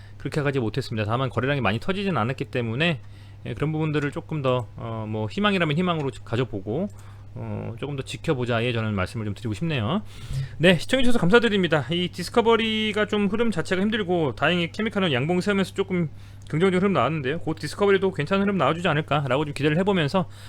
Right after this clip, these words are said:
영상을 좀 마치도록 하겠습니다. 네, 시청해주셔서 감사드리고요. 오늘도, 어, 고생 많으셨고 내일 시장에서는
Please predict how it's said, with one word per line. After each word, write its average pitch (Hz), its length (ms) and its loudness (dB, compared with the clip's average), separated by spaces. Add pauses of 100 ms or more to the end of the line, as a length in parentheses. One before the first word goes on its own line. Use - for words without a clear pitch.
(160)
영상을 196 240 12
좀 190 100 6
마치도록 - 400 6
하겠습니다. 185 500 4 (360)
네, 135 80 2
시청해주셔서 233 420 6
감사드리고요. 190 680 8
오늘도, 170 500 6 (180)
어, 131 240 -4
고생 - 180 12
많으셨고 143 680 6 (220)
내일 160 180 6
시장에서는 151 560 2